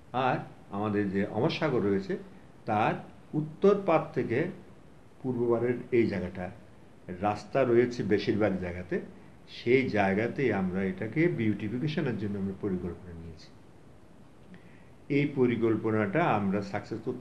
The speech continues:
করতে পারলে এটা, আহ, অচিরেই এটা সুন্দর একটা রূপ পাবে। আমাদের পুর পরিষদে এটা গ্যাসের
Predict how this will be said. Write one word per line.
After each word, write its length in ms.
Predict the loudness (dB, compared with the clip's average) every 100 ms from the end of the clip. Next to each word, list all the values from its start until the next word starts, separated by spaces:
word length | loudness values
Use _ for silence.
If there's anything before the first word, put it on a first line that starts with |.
| -8
করতে 280 | -10 -8 -10
পারলে 300 | -8 -4 -2
এটা, 420 | -4 -4 -6 -8 -12 -18 -14
আহ, 420 | -12 -10 -12 -8
অচিরেই 420 | -6 -2 0 0
এটা 120 | -2
সুন্দর 320 | -6 -6 -4 -4
একটা 260 | -6 -10 -8
রূপ 100 | -8 -10
পাবে। 240 | -16 -16 -18 -20 -20 -20 -20 -20 -20 -20 -20 -20 -20 -20 -20 -20 -20 -8
আমাদের 420 | -2 2 4 4 2
পুর 220 | 4 4 6
পরিষদে 460 | 4 2 -2 -10 -14 -20 -20 -20 -20 -20 -20 -20 -20 -20 -20 -12 -8
এটা 400 | -2 0 2 0 -6 -16 -20 -20 -20 -20 -18 -6
গ্যাসের 360 | 4 6 6 2